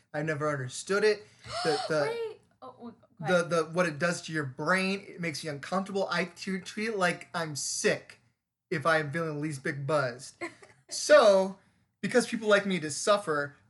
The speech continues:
Speaker 1: I have brought back something that I did from the last episode with Tasha, which we are going to be doing a drinking game. Uh, the same rules as, as last episode with her. I have a list of ten different actors and actresses, and I'm going to ask her if she thinks they are still working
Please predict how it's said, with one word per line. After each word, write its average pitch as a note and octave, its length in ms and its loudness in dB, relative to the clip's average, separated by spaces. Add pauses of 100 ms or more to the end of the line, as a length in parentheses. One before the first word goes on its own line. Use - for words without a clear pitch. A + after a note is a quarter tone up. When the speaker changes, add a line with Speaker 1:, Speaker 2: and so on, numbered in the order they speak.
Speaker 1:
I E3+ 160 2
have E3+ 140 0
brought F3+ 240 2
back F#3+ 220 4
something F#3 280 -2
that F3 120 0
I - 20 0
did D#3 180 -6
from D#3+ 120 -8
the D#3 40 -6
last A3 240 -2
episode D#3+ 280 -6
with C#3+ 120 -10
Tasha, C#3+ 260 -6
which D3+ 220 -10
we F#3+ 100 0
are F#3+ 80 4
going F3+ 220 -6
to D#3 60 -10
be D#3+ 80 -12
doing E3+ 320 -10
a F3+ 120 -6
drinking E3+ 580 -6
game. C#3 480 -6 (520)
Uh, D#3 140 4
the D3+ 60 0
same A3+ 240 2
rules A3 220 -2
as, E3 180 -4
as E3 260 0
last E3 280 2
episode C#3+ 360 -6
with C3+ 160 -6
her. C#3+ 200 -6 (300)
I E3 120 2
have E3 200 2
a E3 40 0
list F3 300 -2
of C#3+ 140 -6 (100)
ten A3+ 480 -4 (200)
different F3+ 340 -4
actors E3+ 300 -4
and G3 80 -2
actresses, D#3 580 -6 (680)
and E3 220 0
I'm F#3 220 -2
going G3 220 0
to G3 60 0
ask F3 300 0
her D#3+ 280 0 (240)
if F#3 100 -4
she F#3+ 120 -6
thinks G3 220 -4
they F3+ 100 -2
are D3+ 80 0
still A#3 280 -4
working G#3+ 440 0